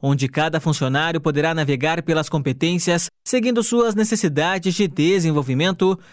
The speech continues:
e descobrir sugestões de aprendizado. Cada trilha sugere opções de aprendizagem gratuitas ou de baixo custo,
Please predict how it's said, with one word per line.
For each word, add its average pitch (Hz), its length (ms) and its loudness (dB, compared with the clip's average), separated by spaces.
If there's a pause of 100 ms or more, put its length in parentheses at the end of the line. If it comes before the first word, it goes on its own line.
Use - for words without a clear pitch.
e - 60 -6
descobrir 147 520 0
sugestões 170 600 0
de - 80 0
aprendizado. 147 920 0 (240)
Cada 151 360 0
trilha 180 400 0
sugere 165 380 0
opções 180 500 0
de 190 60 0
aprendizagem 165 720 0
gratuitas 180 760 0
ou 196 160 2
de 196 140 2
baixo 170 380 0
custo, 151 500 0